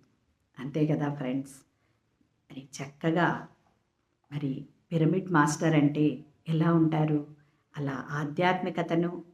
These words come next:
ప్రాపంచికతను రెండూ మేళవించి ఉన్నవాడే పిరమిడ్ మాస్టర్.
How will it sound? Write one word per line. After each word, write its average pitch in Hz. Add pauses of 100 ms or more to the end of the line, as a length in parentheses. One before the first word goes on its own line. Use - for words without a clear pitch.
(160)
ప్రాపంచికతను 147 (140)
రెండూ 208
మేళవించి 170 (520)
ఉన్నవాడే 156 (400)
పిరమిడ్ 165 (160)
మాస్టర్. 139